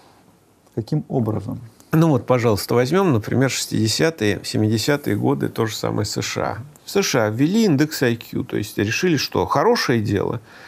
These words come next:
Speaker 2: интеллектуальная оценка качества детей, чтоб те, которые поумнее, учились в лучших школах, а те, которые поглупее, в похуже.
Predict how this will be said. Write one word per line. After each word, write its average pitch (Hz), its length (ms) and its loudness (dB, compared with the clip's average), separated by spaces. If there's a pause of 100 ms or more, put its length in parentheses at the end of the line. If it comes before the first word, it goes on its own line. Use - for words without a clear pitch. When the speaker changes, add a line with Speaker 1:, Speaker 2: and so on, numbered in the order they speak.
(160)
Speaker 2:
интеллектуальная 156 680 4
оценка 113 540 -4 (100)
качества 107 500 -2
детей, 110 460 -2 (300)
чтоб - 300 -2 (200)
те, 190 140 4
которые 170 380 2
поумнее, 220 460 4
учились 180 440 2
в 123 60 2
лучших 135 360 2
школах, - 360 -4 (580)
а 165 100 4
те, - 160 2
которые 196 300 2
поглупее, 208 500 4
в - 60 -4
похуже. 117 600 -2